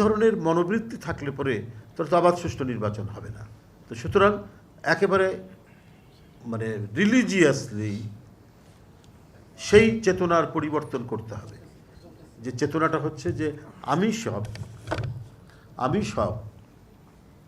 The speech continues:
আমার দল সব, আর অন্য কিছু নাই। এই চেতনার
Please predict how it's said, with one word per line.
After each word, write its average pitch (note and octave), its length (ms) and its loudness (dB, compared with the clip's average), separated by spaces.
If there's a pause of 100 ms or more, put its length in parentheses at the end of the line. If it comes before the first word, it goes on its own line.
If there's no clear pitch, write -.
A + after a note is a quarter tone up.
(360)
আমার C#3 240 4 (140)
দল E3+ 140 12 (140)
সব, G2+ 180 0 (920)
আর A#2+ 120 -4 (140)
অন্য D#3 160 0 (120)
কিছু - 240 -8
নাই। F2+ 120 -8 (420)
এই F#3+ 80 6 (120)
চেতনার E3+ 400 2